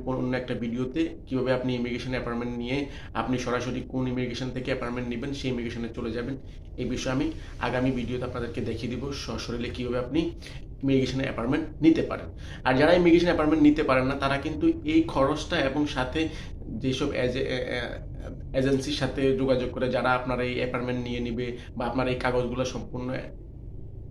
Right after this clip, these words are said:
সম্পূর্ণ কাজ করে দেবে, সে, সেখানে একটা খরচের ব্যাপার আছে।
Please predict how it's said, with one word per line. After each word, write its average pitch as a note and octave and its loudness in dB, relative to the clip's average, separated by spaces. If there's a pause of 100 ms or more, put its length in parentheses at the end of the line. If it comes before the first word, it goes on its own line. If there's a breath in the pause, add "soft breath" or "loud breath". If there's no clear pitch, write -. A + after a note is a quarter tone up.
সম্পূর্ণ C3+ 0
কাজ C#3 0
করে B2+ -8
দেবে, D3 -2
সে, D3 0
সেখানে C#3 -2
একটা C3 -4
খরচের B2 0
ব্যাপার A#2+ -2
আছে। A2+ -2